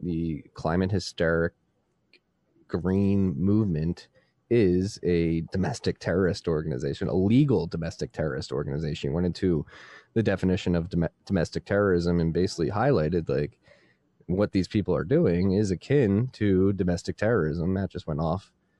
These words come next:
offline there. I guess he's getting a drink or something, but, uh, a very compelling argument that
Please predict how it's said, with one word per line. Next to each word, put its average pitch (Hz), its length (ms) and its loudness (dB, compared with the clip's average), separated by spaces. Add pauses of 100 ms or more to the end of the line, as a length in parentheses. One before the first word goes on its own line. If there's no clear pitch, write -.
(240)
offline 90 520 0
there. 71 200 -4
I 85 40 0
guess 87 180 -2
he's 87 100 -8
getting 76 240 -2
a 73 140 -4
drink 90 340 -4
or 87 80 -6
something, - 380 -8
but, 80 340 -2 (480)
uh, 82 260 2
a 95 80 -2
very 104 480 2 (480)
compelling 123 480 2
argument 82 500 -2
that 85 280 -2